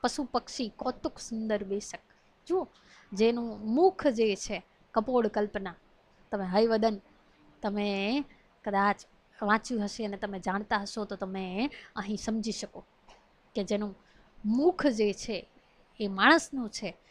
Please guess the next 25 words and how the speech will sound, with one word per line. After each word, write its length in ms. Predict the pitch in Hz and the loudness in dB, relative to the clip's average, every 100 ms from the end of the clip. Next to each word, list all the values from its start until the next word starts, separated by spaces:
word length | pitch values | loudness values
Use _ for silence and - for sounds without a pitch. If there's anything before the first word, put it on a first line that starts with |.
| - | -16
અને 200 | 214 185 | -10 -8
એની 180 | 185 185 - - | -8 -10 -12 2
કાયા 440 | 208 240 262 190 | 8 10 10 6
જે 180 | 180 190 | 2 -4
છે 320 | - 214 180 - | -4 -6 -6 -8
પશુ 240 | 208 277 | -6 -6
પક્ષીની 1500 | 220 220 - - 226 - _ - _ _ _ _ 214 202 190 | -4 -4 -4 -4 -4 -8 _ -20 _ _ _ _ -4 -4 -4
છે. 220 | - - _ _ _ - | -8 -12 _ _ _ -6
એટલે 160 | 208 196 | 2 2
આપણે 260 | 185 196 | 2 -2
જળપરીની 1300 | 170 220 240 - 208 208 - - - - - - 214 | 2 4 4 2 0 0 -6 -20 -20 -20 -20 -12 -2
વાત 240 | 202 185 - | 2 2 0
કરીએ, 200 | 196 190 | -2 -2
જેનું 240 | 196 190 | -4 -4
અડધું 320 | 185 190 226 - - _ - - | -4 -4 -6 -8 -18 _ -8 -2
શરીર 340 | 226 233 214 | 0 0 -2
જે 220 | 202 208 | -2 -4
છે 280 | 190 - 190 _ _ - | -4 -8 -12 _ _ -14
એ 100 | 226 | -10
માછલીનું 680 | 190 190 185 - 247 220 185 | -6 -6 -2 0 0 0 -6
છે 180 | - - _ _ - - - | -14 -18 _ _ -20 -20 -14
અને 140 | 190 | -8
અડધું 420 | 185 190 185 220 202 - - | -4 -4 -2 -4 -6 -16 -8
જે 160 | 202 196 | -6 -6
છે 260 | - 196 | -8 -10